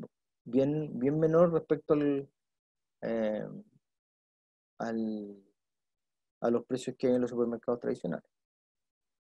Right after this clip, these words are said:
Entonces, hay, hay un, hay un momento importante de cambio, ¿ya? Y de nuevas necesidades que va, que de alguna manera se van a tener que cubrir,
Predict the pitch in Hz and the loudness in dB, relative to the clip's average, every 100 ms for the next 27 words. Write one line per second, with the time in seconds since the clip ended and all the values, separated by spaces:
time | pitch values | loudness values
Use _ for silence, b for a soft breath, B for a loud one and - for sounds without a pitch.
0 | _ _ _ _ - - - 135 165 - | _ _ _ _ -20 -20 -12 2 4 4
1 | - _ _ _ _ _ - 147 165 - | 0 _ _ _ _ _ 4 6 6 4
2 | 147 170 175 170 165 160 - 143 160 151 | 6 8 8 8 4 0 -2 0 2 2
3 | 151 156 165 139 123 - 147 151 - 156 | 2 0 -2 -2 -4 0 0 2 6 6
4 | 147 135 110 92 - _ _ _ - 110 | 6 4 4 0 -12 _ _ _ -8 -6
5 | 131 139 _ 127 127 127 143 151 143 135 | -6 -10 _ 2 4 4 4 4 4 0
6 | 135 - 147 120 107 - 123 127 135 - | -2 6 8 8 4 -2 2 4 4 0
7 | _ _ - 131 127 123 120 139 147 143 | _ _ 0 0 0 0 2 2 0 2
8 | 156 156 131 135 139 135 143 147 151 139 | 2 4 2 2 -2 -2 -2 0 2 0